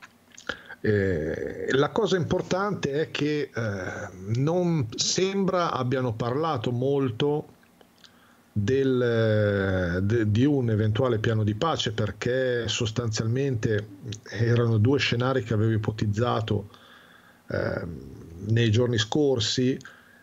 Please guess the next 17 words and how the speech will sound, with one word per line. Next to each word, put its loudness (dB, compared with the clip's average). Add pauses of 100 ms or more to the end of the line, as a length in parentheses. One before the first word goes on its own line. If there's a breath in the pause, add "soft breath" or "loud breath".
eh, -2
cioè -2
nel 0
primo 0
caso, 0
eh, 2
nel, 0
quindi 2
nel 0
caso 0
in 0
cui 2
lì 0
co-, -2
i 0
contatti -2
diplomatici, 0